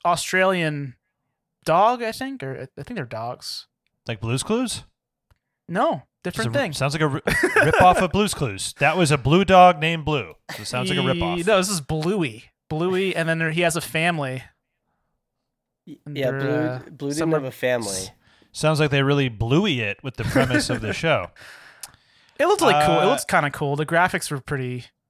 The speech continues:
Speaker 1: like, almost Pixar level.
Speaker 2: When, like, the kids programming co-,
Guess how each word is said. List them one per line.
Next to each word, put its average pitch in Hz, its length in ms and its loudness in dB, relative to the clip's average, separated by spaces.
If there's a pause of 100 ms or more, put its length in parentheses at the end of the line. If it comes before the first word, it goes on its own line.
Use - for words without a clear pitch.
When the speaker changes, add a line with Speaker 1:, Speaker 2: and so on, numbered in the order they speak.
(880)
Speaker 1:
like, - 140 -14
almost 151 260 -6
Pixar 123 400 -4
level. 117 380 -12 (880)
Speaker 2:
When, 220 580 2
like, 175 360 0
the 156 100 -2
kids 165 440 -4
programming 143 680 0
co-, 143 280 -2